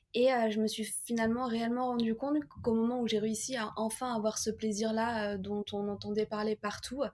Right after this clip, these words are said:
euh, dont mes copines me parlaient, et cetera, et que moi, je n'arrivais pas finalement à atteindre, euh, j'ai réussi finalement à l'avoir au moment où j'ai arrêté de chercher à atteindre, euh, l'orgasme. Et tout d'un coup, en fait, au final, juste en me concentrant sur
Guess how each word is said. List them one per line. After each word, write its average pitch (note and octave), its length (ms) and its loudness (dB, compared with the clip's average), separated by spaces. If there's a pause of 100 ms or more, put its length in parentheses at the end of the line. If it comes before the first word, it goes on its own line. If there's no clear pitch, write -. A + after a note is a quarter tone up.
(460)
euh, G#3 140 4
dont G#3 140 2
mes G#3 140 2
copines A3 420 2
me G#3+ 100 4
parlaient, G#3 500 4
et G#3+ 80 0
cetera, G#3 500 -2
et G3+ 80 -2
que G3+ 120 -6
moi, G#3 200 0
je G#3 80 -2
n'arrivais G3+ 320 -2
pas A3 200 -2
finalement G#3 420 -2
à G#3 100 -2
atteindre, A3+ 520 -2 (200)
euh, G#3 280 0 (460)
j'ai A3 140 2
réussi A#3+ 380 0
finalement A#3 400 0
à A#3 100 0
l'avoir A3+ 380 2
au A3 40 2
moment A#3 360 2
où C4 280 0 (200)
j'ai G3 200 2
arrêté A3+ 360 2
de B3 60 0
chercher A3+ 500 2 (400)
à G3 100 -2
atteindre, G3+ 360 -2
euh, G3 180 -6 (200)
l'orgasme. G#3 760 0 (340)
Et G3 280 0
tout - 120 -2
d'un A#3 160 2
coup, C4+ 160 -4
en A3 100 -2
fait, A#3+ 240 -6
au F#3+ 60 -8
final, G#3+ 360 0
juste A#3 220 -4
en A#3+ 40 -4
me G#3+ 60 0
concentrant G#3 480 -6
sur G3+ 400 -6